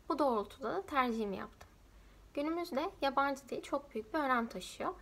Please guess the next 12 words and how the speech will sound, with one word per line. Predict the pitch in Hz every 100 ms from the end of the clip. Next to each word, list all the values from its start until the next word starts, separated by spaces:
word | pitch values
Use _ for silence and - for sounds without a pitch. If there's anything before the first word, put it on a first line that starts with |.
| - - -
Üniversitemizin | 240 285 381 - 330 294 277
sunduğu | 277 269 262 285
hazırlık | 262 226 220 277 -
eğitimi | 269 226 - 190 294 - -
ve | -
bölümümüzün | 240 233 254 269 285 339
eğitim | 285 - 294
dilinin | 269 220 190
yüzde | 226 262 262
yüz | 311
İngilizce | 302 240 254 302 269
olması, | 214 208 180 - -